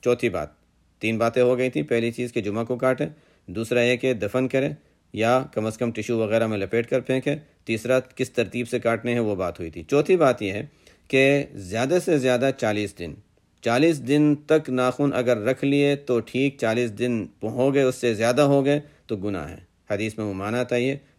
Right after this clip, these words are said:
जो चालीस दिन से ज़्यादा नाखून नहीं रखे जा सकते हैं। बाल, नाखून वगैरह जो भी साफ़ करने के होते हैं, उनको चालीस दिन से ज़्यादा रखना मना है, हदीस में मना आया है।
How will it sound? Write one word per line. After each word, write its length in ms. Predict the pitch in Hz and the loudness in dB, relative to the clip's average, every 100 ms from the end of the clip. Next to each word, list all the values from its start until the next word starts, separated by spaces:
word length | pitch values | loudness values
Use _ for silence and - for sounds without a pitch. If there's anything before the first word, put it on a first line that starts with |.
| - | -14
जो 80 | |
चालीस 340 | 104 104 113 113 | -6 -4 -4 -4
दिन 120 | 117 | -8
से 180 | 110 101 | -4 -6
ज़्यादा 440 | 87 104 117 117 113 _ - | -4 -2 0 0 -4 _ -12
नाखून 300 | 104 101 107 | -8 -6 -6
नहीं 140 | 98 92 | -6 -8
रखे 240 | 87 90 | -8 -10
जा 120 | 82 | -10
सकते 300 | 76 80 - | -12 -16 -16
हैं। 220 | 82 92 95 | -16 -12 -2
बाल, 240 | 117 117 | 0 2
नाखून 340 | 107 107 113 | 0 -4 -4
वगैरह 280 | 104 98 107 | -6 -4 -4
जो 140 | 98 104 | -4 -4
भी 100 | 107 | -4
साफ़ 240 | 110 104 | -4 -4
करने 260 | - 104 104 | -4 -4 -4
के 80 | 101 | -4
होते 260 | 98 98 | -6 -4
हैं, 200 | 127 135 143 _ - | -2 -2 -6 _ -10
उनको 240 | 113 113 | -6 -4
चालीस 300 | 107 104 107 | -4 -4 -6
दिन 140 | 98 104 | -6 -10
से 140 | 101 | -10
ज़्यादा 240 | 92 98 101 | -12 -10 -10
रखना 300 | 92 98 143 _ _ - | -12 -14 -16 _ _ -10
मना 260 | 110 107 | -8 -8
है, 160 | 95 110 | -8 -10
हदीस 320 | 113 87 87 | -12 -14 -14
में 60 | 95 | -14
मना 200 | 85 78 | -12 -14
आया 140 | 62 | -16
है। 140 | 64 | -18